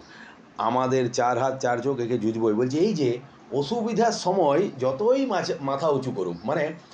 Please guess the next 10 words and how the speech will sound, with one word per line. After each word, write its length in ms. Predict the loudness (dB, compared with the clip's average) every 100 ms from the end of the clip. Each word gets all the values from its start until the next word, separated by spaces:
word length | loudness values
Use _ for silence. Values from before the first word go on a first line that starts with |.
| -20 -20 -20 -4
বিরুদ্ধ 360 | 0 2 2 0
সময়, 420 | 0 2 2 2
বিরূপ 300 | 2 2 0
সময় 420 | -2 -2 0 0
যতই 460 | 0 -2 0 -2 -4 -10 -20 -8 -4
আমাদের 340 | 0 2 2 2
বিরুদ্ধে 400 | 2 2 4 2
প্রাচীরের 540 | 2 -2 0 2 2
মতো 220 | 2 0
দাঁড়াক, 320 | 0 2 2